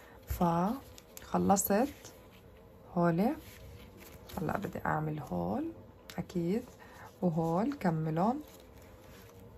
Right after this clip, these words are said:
وهيك بكون خلص معنا الفيديو. قبل ما يخلص معنا الفيديو بدي أرجيكم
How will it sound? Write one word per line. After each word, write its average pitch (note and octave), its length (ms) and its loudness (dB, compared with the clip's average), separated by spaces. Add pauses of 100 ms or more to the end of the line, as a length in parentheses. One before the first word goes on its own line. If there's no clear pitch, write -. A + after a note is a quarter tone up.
(300)
وهيك F#3+ 540 6
بكون F#3+ 200 4
خلص G3 400 0
معنا F#3 240 8
الفيديو. E3 720 2 (800)
قبل F#3+ 180 8
ما E3+ 120 8
يخلص F3 400 2
معنا E3 180 6
الفيديو E3+ 400 2
بدي F#3+ 160 4
أرجيكم E3+ 720 4